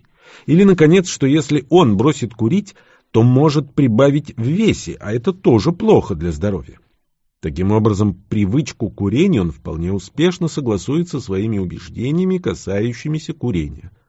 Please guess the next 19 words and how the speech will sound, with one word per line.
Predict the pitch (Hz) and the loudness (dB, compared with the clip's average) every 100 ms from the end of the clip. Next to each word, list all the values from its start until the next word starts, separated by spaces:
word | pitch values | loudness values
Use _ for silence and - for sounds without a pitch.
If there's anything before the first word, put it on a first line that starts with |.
| _ _ _ _ - | _ _ _ _ -16
Однако | 80 90 104 107 | -6 -2 0 0
люди | 107 98 | 2 2
не | 104 104 | 0 -2
всегда | - 117 127 113 | -4 -4 0 0
столь | - 92 80 | -2 -8 -10
успешны | 82 - 156 - 131 | -10 -6 -6 -6 -8
в | |
попытках | - 85 110 - 110 - _ _ - | -8 -6 -8 -6 -10 -10 _ _ -6
рационализации | 87 98 - 107 113 120 120 165 107 - 87 | -2 -2 0 2 4 2 2 2 2 -2 -10
своего | 71 92 95 90 | -8 -6 -4 -4
поведения. | 90 104 113 - - - _ _ | -6 -8 -10 -12 -16 -20 _ _
По | 127 | -2
той | 127 208 208 | 0 2 2
или | 156 - 82 98 | 0 -8 -6 -2
иной | 123 180 | 0 2
причине | 180 95 90 - 185 175 | 0 -2 -4 -2 0 0
попытки | 165 90 180 175 - | 0 -2 -4 -4 -6
обеспечить | 92 87 - 120 107 98 90 | -6 -6 -8 -8 -6 -8 -10
согласованность | - 101 98 92 - 185 180 175 175 | -8 -4 -4 -4 0 2 2 0 -2